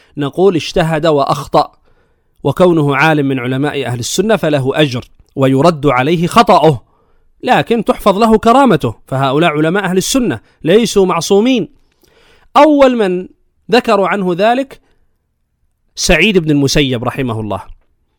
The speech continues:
فقد علق الإمام البخاري في صحيحه، ووصله غيره بإسناد صحيح كابن أبي شيبة وغيره، أن سعيدا رحمه الله سئل عن ذلك، والذي سأله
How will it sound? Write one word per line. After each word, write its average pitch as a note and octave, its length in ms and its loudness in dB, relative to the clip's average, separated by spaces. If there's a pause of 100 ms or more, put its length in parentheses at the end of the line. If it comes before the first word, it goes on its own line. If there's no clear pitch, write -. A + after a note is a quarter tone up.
(360)
فقد D#3+ 300 -2
علق F#3+ 400 0
الإمام D#3 500 -2
البخاري C#3+ 640 0
في G#3+ 200 -4
صحيحه، D#3 680 -4 (680)
ووصله D3 600 2
غيره C#3+ 460 2 (180)
بإسناد D3+ 480 -4
صحيح C#3+ 560 0 (320)
كابن C#3 260 -4
أبي C#3 240 -6
شيبة E3 440 0 (220)
وغيره، C#3+ 460 2 (840)
أن A#3 200 0
سعيدا F3+ 600 -2 (260)
رحمه D#3+ 420 0
الله F3 380 2 (1040)
سئل G3 460 0
عن C3+ 240 0
ذلك، C3 380 -2
والذي D#3+ 340 0
سأله G#3 720 -2